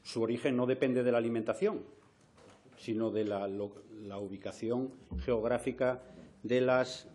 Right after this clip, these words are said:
explotaciones. Y ustedes saben que existen distintos modelos de explotación incluso dentro de una, de la propia comunidad autónoma. Seguro que conocen ca-, eh, eh, concejos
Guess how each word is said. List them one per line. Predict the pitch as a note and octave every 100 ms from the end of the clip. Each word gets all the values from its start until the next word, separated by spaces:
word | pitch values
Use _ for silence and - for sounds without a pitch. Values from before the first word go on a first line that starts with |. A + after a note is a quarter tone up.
| -
explotaciones. | B2+ - B2 B2 B2+ C3 G2 F2+ - - _ _ - _ _
Y | B2
ustedes | - F3+
saben | F3+ F3+ F#3+
que | F#3 C3 C3 B2 -
existen | A#2 - D3 E3+
distintos | D#3+ D3+ E3 D#3 E3
modelos | D3+ C3+ A#2+ C3 D3
de | D3+
explotación | - B2+ A#2+ C3 D#3+
incluso | C#3 A#2+ B2+ E3
dentro | C3 B2 A#2+
de | A#2
una, | A#2+ C3+
de | -
la | A2
propia | - A2+ C3
comunidad | C3 A#2+ G#2+ G#2
autónoma. | F#2+ C3 D3+ G#2+ F2 - - -
Seguro | - A#2 A2+ D3
que | D3 C#3+
conocen | C#3 C#3 - D3+ D3+ C3+
ca-, | A#2+ A#2 G#2 - - - _
eh, | A2 A2 G#2+ G2 - - - - _ - - -
eh, | A2 G2+ G2 F#2+
concejos | A#2+ A#2+ F3+ F#3 E3 F3+